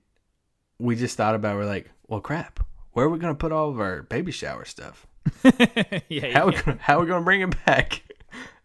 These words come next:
Speaker 1: Um, so yeah, we'll have to figure that out,
Speaker 2: You gotta
Speaker 1: uh, when
Speaker 2: rent
Speaker 1: the
Speaker 2: the
Speaker 1: time
Speaker 2: car. You
Speaker 1: comes.
Speaker 2: gotta rent the extended cab.
Speaker 1: We're gonna be, like, piling on top like the Griswolds.
Speaker 2: Or yeah, you could get one of those, those car top carriers. We used to have one of those growing up. You throw your suitcases up there.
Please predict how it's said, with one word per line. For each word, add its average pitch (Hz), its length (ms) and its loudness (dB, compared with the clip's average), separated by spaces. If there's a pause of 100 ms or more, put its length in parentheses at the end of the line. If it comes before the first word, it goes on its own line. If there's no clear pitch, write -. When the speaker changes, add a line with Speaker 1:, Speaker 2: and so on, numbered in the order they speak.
Speaker 1:
Um, 107 500 0
so - 180 0
yeah, 107 200 2
we'll 131 180 4
have 160 140 0
to 151 60 -8
figure 151 260 -4
that 143 180 0
out, 143 320 -2 (160)
Speaker 2:
You 139 80 -4
gotta 165 140 2
Speaker 1:
uh, - 20 -2
when 139 80 2
Speaker 2:
rent 165 140 6
Speaker 1:
the - 20 2
Speaker 2:
the - 60 2
Speaker 1:
time - 60 2
Speaker 2:
car. 156 180 10
You 147 40 8
Speaker 1:
comes. 143 80 4
Speaker 2:
gotta 143 100 4
rent 147 200 4
the 143 80 4
extended 120 500 -2
cab. 101 360 -8 (840)
Speaker 1:
We're 117 120 -4
gonna 131 100 2
be, 123 120 0
like, 101 200 -4
piling 110 400 2
on 98 120 -6
top 98 260 -4
like 98 180 -10
the 101 80 -10
Griswolds. 92 720 -4 (500)
Speaker 2:
Or 208 260 8
yeah, 180 160 8
you 160 120 6
could 151 180 2
get 160 140 6
one 156 120 6
of 151 40 6
those, 139 200 2 (100)
those 131 260 0
car 151 200 4
top 156 240 0
carriers. 185 640 0 (280)
We 202 120 6
used 214 100 4
to 175 80 6
have 143 140 6
one 135 100 0
of 131 60 -2
those 120 160 -2
growing 117 240 -2
up. 117 220 -4
You - 60 -20
throw 127 140 -6
your 113 80 -6
suitcases 123 480 -8
up 117 140 -10
there. 123 240 -8